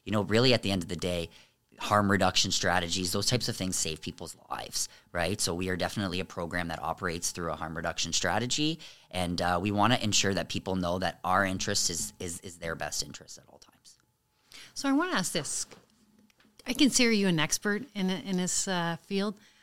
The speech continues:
Speaker 2: So I feel like a lot of us, and I can be guilty of it, is sometimes we only have a single story,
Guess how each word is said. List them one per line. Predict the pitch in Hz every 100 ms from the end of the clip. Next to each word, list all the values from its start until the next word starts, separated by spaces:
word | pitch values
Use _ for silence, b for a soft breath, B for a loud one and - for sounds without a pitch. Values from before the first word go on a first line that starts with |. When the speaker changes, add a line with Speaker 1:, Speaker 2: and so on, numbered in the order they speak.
| b b b b _
Speaker 2:
So | - 240 226 - - _ _
I | 220 269
feel | 330
like | 370 359
a |
lot | 185 170 180
of | 175
us, | 160 170 -
and | 170 165
I | 175
can | 185
be | 165 156
guilty | 165 165 180
of | 165
it, | 185
is | 196 160
sometimes | - 226 302 226
we | 214
only | 220
have | 185 175
a | 160
single | - 202 196
story, | 190 - - 180 151 139 139